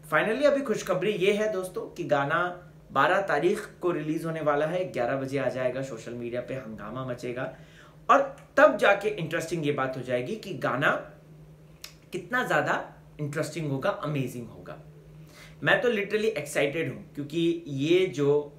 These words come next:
बेशरम रंग, ये जो जिस तरीके का इसका title है, विशाल शेखर, विशाल ददलानी ने म्यूजिक compose किया है दोस्तों,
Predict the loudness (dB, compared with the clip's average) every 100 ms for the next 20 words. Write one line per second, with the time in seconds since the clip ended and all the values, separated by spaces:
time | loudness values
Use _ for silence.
0 | -8 -6 -2 0 0 0 0 0 -4 -2
1 | 0 2 2 0 -2 -6 -6 -6 -4 -2
2 | 0 0 -2 -4 -4 -2 0 0 -2 -8
3 | -18 -20 -8 -2 4 4 4 0 -2 0
4 | 0 -2 -4 -4 -2 -2 -4 -4 -2 -2
5 | -2 -4 -6 -6 -6 -6 -6 0 0 0
6 | -2 -2 0 -2 -4 -4 -4 -4 -6